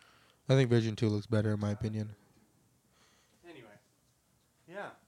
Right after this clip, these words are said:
Speaker 1: So yeah, it's very cool. Um,
Speaker 2: So yeah, if you were watching on YouTube there, yeah, wow.
Speaker 1: So he does have a devil fruit power, the Yami
Speaker 2: Yes.
Speaker 1: Yami no Mi,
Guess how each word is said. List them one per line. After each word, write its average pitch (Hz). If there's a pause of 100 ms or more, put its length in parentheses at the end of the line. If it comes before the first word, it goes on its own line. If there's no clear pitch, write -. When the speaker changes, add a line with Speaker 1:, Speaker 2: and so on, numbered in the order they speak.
(800)
Speaker 1:
So 165
yeah, 175
it's 135
very 185
cool. 127 (460)
Um, 131 (120)
Speaker 2:
So -
yeah, 165
if 113
you 123
were 127
watching 127
on 123
YouTube 123
there, 127
yeah, 131 (180)
wow. 131 (680)
Speaker 1:
So 160
he 156
does 170 (480)
have 135
a 127
devil 113
fruit 113
power, 117
the 113
Yami 113
Speaker 2:
Yes. 110
Speaker 1:
Yami 113
no 107
Mi, 117